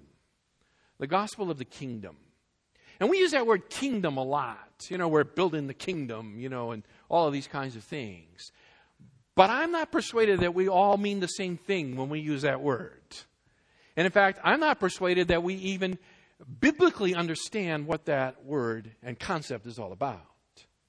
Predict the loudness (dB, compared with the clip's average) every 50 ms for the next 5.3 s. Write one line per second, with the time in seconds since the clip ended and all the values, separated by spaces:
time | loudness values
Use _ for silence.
0 | _ _ _ _ _ _ _ _ _ _ _ _ _ _ _ _ _ 0 2 2
1 | 4 2 2 2 0 0 -2 -2 -2 -4 -8 -4 -2 -2 -2 -2 -2 -4 -6 -8
2 | -8 -8 -8 -12 -18 _ _ _ _ _ _ _ _ _ _ _ _ _ _ -12
3 | -4 -2 0 0 0 -2 -6 -4 0 2 4 4 2 2 -2 -4 -4 -4 -4 -4
4 | -4 -2 0 0 0 0 -4 -8 -12 -8 -4 -4 -4 -4 -6 -8 -8 -10 -8 -8
5 | -6 -6 -6 -6 -8